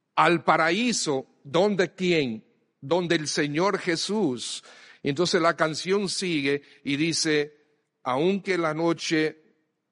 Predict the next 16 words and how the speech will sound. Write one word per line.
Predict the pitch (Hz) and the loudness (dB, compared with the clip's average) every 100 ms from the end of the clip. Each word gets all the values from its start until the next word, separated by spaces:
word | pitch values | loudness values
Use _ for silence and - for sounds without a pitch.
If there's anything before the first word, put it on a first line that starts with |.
| _ | _
pasó, | 131 127 - 170 151 120 120 131 _ | -2 -2 0 2 4 4 2 -2 _
ahora | 127 123 139 160 135 131 127 135 _ _ _ _ - | -2 0 4 4 4 4 2 -4 _ _ _ _ -4
hay | 127 147 | -2 0
un | 147 139 | 0 2
nuevo | 147 156 151 | 4 4 4
amanecer", | 143 135 135 127 - 131 110 117 _ _ _ _ _ _ - | 0 0 -2 -2 0 2 2 -2 _ _ _ _ _ _ -2
eh, | 123 120 117 113 - _ _ - | 0 2 2 -2 -6 _ _ -4
para | 127 127 | -2 0
este | 143 160 | -2 -2
individuo. | 147 131 127 131 127 123 | -2 0 2 2 2 2
Y | 120 143 | 4 4
él | 165 165 - _ _ _ _ _ _ _ _ _ _ _ | 4 0 -10 _ _ _ _ _ _ _ _ _ _ _
ve | 120 101 147 190 | -16 -4 0 0
toda | 190 175 165 170 | 0 -4 0 0
esta | 170 - 165 | 0 -2 -4
gloria, | 147 143 123 123 120 123 127 | 0 2 0 0 0 0 0